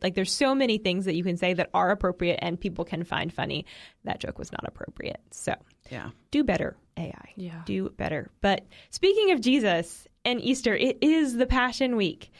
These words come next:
Speaker 1: So tomorrow, or, well, first, yesterday started Passover for all of our Jewish friends. Uh, today is Monday, Thursday. Tomorrow is Good Friday. And then, of course, Sunday is Easter. So I want to take a few minutes and talk about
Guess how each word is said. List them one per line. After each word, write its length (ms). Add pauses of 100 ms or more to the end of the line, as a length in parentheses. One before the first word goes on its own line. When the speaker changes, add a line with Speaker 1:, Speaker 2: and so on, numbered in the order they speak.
(200)
Speaker 1:
So 320
tomorrow, 920
or, 160
well, 360
first, 340
yesterday 680
started 440
Passover 480
for 160
all 140
of 80
our 100
Jewish 320
friends. 420 (360)
Uh, 140
today 600
is 140
Monday, 280
Thursday. 720
Tomorrow 440
is 120
Good 240
Friday. 480 (280)
And 80
then, 80
of 120
course, 540 (160)
Sunday 920 (460)
is 280 (100)
Easter. 500
So 280 (160)
I 80
want 160
to 80
take 80
a 60
few 160
minutes 300
and 140
talk 260
about 420